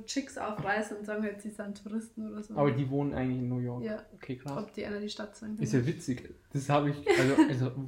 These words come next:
Speaker 2: wir kan-, ich kannte die Folge zumindest nicht.
Speaker 1: Okay, ja.
Speaker 2: Also ich hab das jetzt nicht an das angelehnt gemacht,
Speaker 1: Also
Speaker 2: sondern
Speaker 1: mir kommt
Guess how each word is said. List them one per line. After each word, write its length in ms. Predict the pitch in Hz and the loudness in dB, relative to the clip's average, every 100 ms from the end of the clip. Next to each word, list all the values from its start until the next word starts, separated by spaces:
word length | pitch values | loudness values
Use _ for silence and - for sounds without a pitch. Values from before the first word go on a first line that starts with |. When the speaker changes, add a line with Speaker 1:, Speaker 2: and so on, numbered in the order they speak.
| - | -6
Speaker 2:
wir 100 | 135 | -6
kan-, 320 | 123 135 147 | -2 0 2
ich 160 | 147 - | 0 -2
kannte 220 | 151 143 | 0 -2
die 60 | 143 | -2
Folge 240 | - 135 | -4 -4
zumindest 400 | 131 135 127 123 | -2 -4 -4 -4
nicht. 200 | 135 127 | -8 -6
Speaker 1:
Okay, 220 | - - 220 | -10 -10 -10
ja. 120 | 208 110 | -8 -2
Speaker 2:
Also 120 | 127 | 0
ich 120 | 127 | 2
hab 100 | 143 | -2
das 80 | 131 | -4
jetzt 140 | 127 | -2
nicht 240 | 143 131 - | -2 -4 -4
an 120 | 131 | -2
das 160 | 135 - | -2 -2
angelehnt 540 | 127 135 127 123 123 | -2 0 0 -2 -2
gemacht, 240 | 127 131 | -4 -4
Speaker 1:
Also 140 | 226 226 | -2 0
Speaker 2:
sondern 80 | 233 240 | 2 2
Speaker 1:
mir 0 | |
kommt 120 | 262 | 0